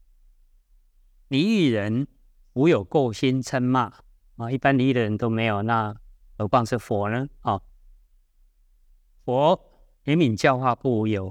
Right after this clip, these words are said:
苦切语。有的众生，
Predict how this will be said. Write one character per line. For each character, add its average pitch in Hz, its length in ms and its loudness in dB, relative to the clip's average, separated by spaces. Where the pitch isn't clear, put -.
苦 - 180 -10
切 104 320 -2
语。 95 160 -8
有 123 120 0
的 147 80 2
众 156 320 2
生， 165 380 -4